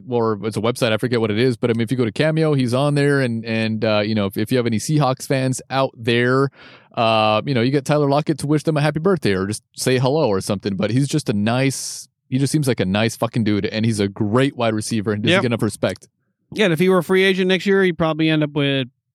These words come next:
Speaker 2: you know, thirteen or fourteen million when he probably deserves closer
Speaker 1: Mm-hmm.
Speaker 2: to that eighteen, nineteen, twenty million dollar range.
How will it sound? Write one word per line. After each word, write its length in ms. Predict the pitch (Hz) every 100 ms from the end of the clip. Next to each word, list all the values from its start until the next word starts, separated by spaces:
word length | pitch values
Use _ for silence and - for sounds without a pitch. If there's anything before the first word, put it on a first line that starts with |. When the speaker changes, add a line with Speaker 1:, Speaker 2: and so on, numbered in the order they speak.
| -
Speaker 2:
you 100 | 143
know, 100 | 127
thirteen 440 | 156 156 170 147
or 80 | 135
fourteen 400 | 143 135 139 135
million 240 | 139 135
when 100 | 131
he 60 | 135
probably 500 | 131 214 240 226 202
deserves 400 | 180 170 170 147
closer 520 | - 175 156 151 127 - _
Speaker 1:
Mm-hmm. 340 | 110 95 90 101
Speaker 2:
to 120 | 180
that 140 | 180 160
eighteen, 420 | 160 175 175 160
nineteen, 440 | 147 151 151 151 143
twenty 240 | 151 151
million 260 | 143 139 135
dollar 220 | 131 127
range. 400 | 127 123 92 92